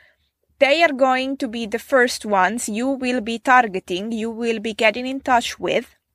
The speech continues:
when you launch your new offer. Or another example is you can assign a tag if you run a free event or a paid event,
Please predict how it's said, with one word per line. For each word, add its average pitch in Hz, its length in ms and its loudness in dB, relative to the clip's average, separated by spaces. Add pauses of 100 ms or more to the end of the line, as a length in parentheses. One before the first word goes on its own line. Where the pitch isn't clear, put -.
(120)
when 233 280 2
you 277 120 2
launch 220 540 2
your 220 200 2
new 180 300 -8
offer. - 440 0 (760)
Or 202 260 6
another 190 440 0
example 277 840 0
is 214 600 0
you 196 180 -6
can 196 220 -6
assign 226 400 -4
a 311 80 4
tag 240 580 2
if - 240 -8
you 202 140 -2
run 202 340 0
a 208 80 -2
free 208 320 -4
event 196 440 2 (380)
or 202 100 8
a 190 100 4
paid 349 320 2
event, 180 460 -6